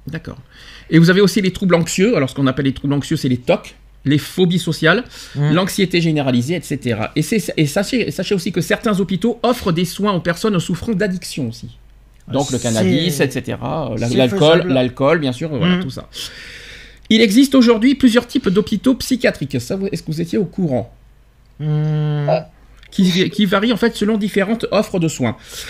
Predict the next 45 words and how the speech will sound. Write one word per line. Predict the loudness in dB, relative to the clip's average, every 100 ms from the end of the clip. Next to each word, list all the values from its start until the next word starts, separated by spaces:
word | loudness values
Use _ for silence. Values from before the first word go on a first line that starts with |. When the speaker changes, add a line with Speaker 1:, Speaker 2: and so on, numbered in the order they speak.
| -4 -2
Speaker 1:
Donc | 2
certains | 2 4 4
hôpitaux | 2 0 0 2
se | 2
consacrent | 0 -2 -2 -2 -2 0
aux | 0
consultations | 2 2 2 0 0 0
de | -2
courte | 0 -2 0
durée | 0 0 0 0
et | 0
aux |
thérapies | 0 0 0 -2 -4 -2
de |
patients | -2 -2 -2 -4 -2
dont | -2 0
la | -2
souffrance | -4 -4 -4 -2
et | -2
le |
risque | 0 -4 -2 0
de | 0
dangerosité | 0 0 0 -2 -2 -2 -2 0
est | -2
faible. | 2 0 2 -2 -6 -20 -20 -20 -18 -4
D'autres | 4 4 4 0
sont | 0 -2
spécialisés | 0 0 2 2 2 2
dans | 2 0
les | -2
soins | -2 -2 -2
plus | 0 0
prolongés | 4 2 4 0 0
de | 0
patients | -2 -2 0 0
qui, | 0 -2 2
en | 0
raison | 4 2 2 0
de | 0
leurs | 0
troubles, | -2 0 0 2
nécessitent | 2 2 2 -2 -4 -2
un | -2
environnement | -2 -2 -2 0 -2
spécialisé | -2 -4 0 0 0 0 0